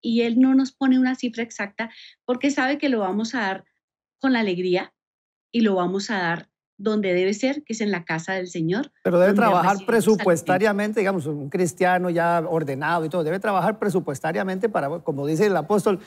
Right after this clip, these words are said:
Speaker 2: Pablo, tener liberalidad para que estas cosas no lo
Speaker 1: Ajá.
Speaker 2: inquieten, además de no descuidar las otras cosas, pastora.
Speaker 1: Organización, diría yo, y administración del dinero. Eso también es parte de la bendición de las, de, de tener unas finanzas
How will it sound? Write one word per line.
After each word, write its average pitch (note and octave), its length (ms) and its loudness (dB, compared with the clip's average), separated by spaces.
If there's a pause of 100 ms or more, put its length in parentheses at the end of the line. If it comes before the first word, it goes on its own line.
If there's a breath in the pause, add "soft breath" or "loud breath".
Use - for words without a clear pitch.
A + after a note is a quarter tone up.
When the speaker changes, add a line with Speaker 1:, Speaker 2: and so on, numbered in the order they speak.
(160 loud breath)
Speaker 2:
Pablo, G#3 260 4
tener F#3 300 -2
liberalidad F#3+ 880 4
para E3 240 -2
que C#3 140 -4
estas D#3+ 260 -4
cosas F3+ 300 -2
no F3 180 0
lo F3+ 140 0
Speaker 1:
Ajá. F3+ 60 2
Speaker 2:
inquieten, F#3 440 0
además F3 480 2
de F3+ 80 -2
no F3+ 120 2
descuidar E3 460 -2
las F3+ 160 -2
otras E3+ 240 -6
cosas, C3+ 360 -10
pastora. G3+ 380 -8 (1400)
Speaker 1:
Organización, A#3 880 0
diría F#3+ 320 -4
yo, F#3 220 -4
y G#3 100 -2
administración G3+ 880 -4
del G3+ 140 -4
dinero. G3+ 360 -4 (640)
Eso A#3+ 200 -2
también A#3+ 300 0
es A3 100 -4
parte C4 340 -4
de C4+ 160 0
la G3+ 140 -4
bendición F3 560 -6
de G3 100 -6
las, G#3 300 -8
de, F#3 200 -4
de F3+ 140 -4
tener F#3 340 -4
unas G#3+ 220 -4
finanzas G3 500 -2